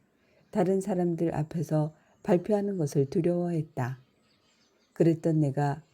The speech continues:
지금은 강사로 활동을 하고 있다. 처음 강연을 시작했을 때는 울렁증이 정말 심했다.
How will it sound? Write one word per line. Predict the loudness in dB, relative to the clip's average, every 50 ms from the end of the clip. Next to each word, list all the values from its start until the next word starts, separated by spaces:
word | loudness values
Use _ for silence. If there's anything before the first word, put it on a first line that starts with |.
| _ _ _ _
지금은 | -2 0 0 2 2 2 2 2 2 0 -2 -6 _ _ _ _ _ _
강사로 | -6 0 0 2 2 2 0 0 0 0
활동을 | 0 0 -4 -6 -6 -6 -4 -4 -6
하고 | -6 -6 -6 -4 -4
있다. | -4 -4 -6 -6 -6 -6 -6 -6 -8 -12 -18 _ _ _ _ _ _ _ _ _ _ _ _ _ _ _ _ _ _
처음 | -2 2 2 2 2 2 0
강연을 | 0 0 2 4 4 4 2 2 0 -2
시작했을 | -2 -4 -4 -4 -4 -6 -6 -4 -2 -2 -2 -2
때는 | 0 0 0 0 0 0 -2 -4 -8 -14 -20 _ _ _ _ 2
울렁증이 | 4 4 4 4 0 -2 -4 -2 0 0 0 0
정말 | -2 -2 -2 0 0 0 -2
심했다. | -2 -4 -4 -4 -6 -6 -8 -6 -6 -6 -6 -6